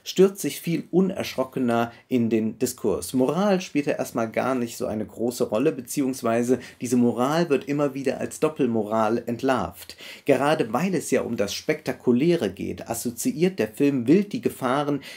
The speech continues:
die mit der Gentechnik verbunden sind. Hier wird nicht gemenschelt. Wir kommen nicht umhin, jetzt auch zu spoilern. Nicht nur wurden die Dinos zum Leben erweckt, so erfahren wir,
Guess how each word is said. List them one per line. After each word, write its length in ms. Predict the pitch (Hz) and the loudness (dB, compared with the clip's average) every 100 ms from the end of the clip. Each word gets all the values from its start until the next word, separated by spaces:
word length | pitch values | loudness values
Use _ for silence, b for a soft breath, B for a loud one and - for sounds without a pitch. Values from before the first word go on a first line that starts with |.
| - | -2
die 80 | 131 | 2
mit 160 | 127 127 | 4 4
der 100 | 117 | 2
Gentechnik 800 | 127 147 165 135 127 131 120 B B | 2 2 0 -4 -2 -4 -4 B B
verbunden 600 | - 131 139 131 123 101 | -2 2 4 4 0 -8
sind. 540 | 95 98 87 - - - B B B | -8 -6 -6 -8 -16 -16 B B B
Hier 360 | - 165 185 180 | -4 4 4 2
wird 320 | 127 156 160 156 | 0 -2 0 -2
nicht 420 | 170 180 - - | -2 -2 -8 -4
gemenschelt. 960 | 107 98 85 76 - 62 57 - - B B B B B B B - | -2 -2 -4 -8 -8 -8 -10 -12 -14 B B B B B B B 0
Wir 260 | 147 151 | 4 4
kommen 420 | - - 170 185 165 | 2 2 4 4 2
nicht 220 | 143 143 | 2 0
umhin, 560 | 113 131 151 156 156 - | 0 0 0 -2 -8 -6
jetzt 280 | - 120 - | -2 -2 -2
auch 120 | 113 | -4
zu 160 | - 135 | -4 -8
spoilern. 680 | - - 76 69 - - - B B B B B | -6 -6 -8 -8 -14 -18 -20 B B B B B
Nicht 320 | 151 196 - 147 | 4 4 4 2
nur 360 | 127 98 92 - | 4 4 2 2
wurden 320 | 123 120 117 | 4 4 2
die 140 | 107 | -2
Dinos 500 | 95 104 147 185 180 | -4 -2 0 0 -2
zum 180 | - 170 | -4 -2
Leben 300 | 160 170 175 | -2 -2 -2
erweckt, 380 | - 143 170 - | -4 -4 -6 -6
so 100 | - | -4
erfahren 580 | - - 156 156 160 147 | -4 -4 -6 -4 -6 -4
wir, 280 | 156 160 | -2 -2